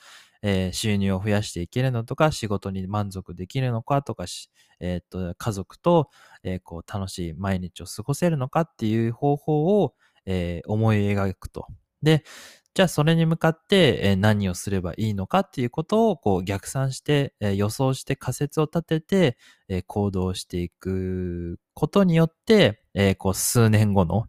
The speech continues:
自分に、えー、プラスの、えー、状況に持っていくことができるんじゃないかっていうふうに、えー、整理しました。でね、僕の自分が、えー、絶対来るっていうその世界観はやっぱり仮想通貨とかブロッ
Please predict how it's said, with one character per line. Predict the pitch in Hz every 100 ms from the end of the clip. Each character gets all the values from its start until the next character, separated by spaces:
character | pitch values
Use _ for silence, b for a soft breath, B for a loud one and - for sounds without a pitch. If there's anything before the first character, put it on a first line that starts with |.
| _
自 | 107 110
分 | 113 113 113
に、 | 139 160 - B B B 104
え | 95 90
ー、 |
プ | - 117
ラ | 107
ス | 110
の、 | 139 170 -
え | 98 92 90 90
ー、 |
状 | 92 98
況 | 92 - 98
に | 147
持 | 120
っ | 104
て | -
い | 107
く | -
こ | 135
と | 143
が | 120
で | 95 101
き | 117
る | 107
ん |
じ | 98
ゃ |
な | 98
い | 101
か | 185
っ | 185
て | 165
い |
う | 107
ふ |
う | 92
に、 | 78 - _ -
え | 82 87
ー、 |
整 | - 90
理 | - -
し | -
ま | 87 87
し | -
た。 | 64 - _
で | 117
ね、 | 135 - B B B B -
僕 | 156 190
の | 175
自 | 156
分 | 156 160 160
が、 | 175 147 80
え | 90
ー、 |
絶 | 107 -
対 | 110 107
来 | 117
る | 104
っ | -
て | - 104
い |
う |
そ | - 95
の | 90
世 | 104
界 | - 104
観 | - 95
は | 123
や | 139
っ |
ぱ | 107
り | 92
仮 | -
想 | - 92
通 | - 92
貨 | - 85
と | 101
か | 85
ブ | 101
ロ |
ッ | 101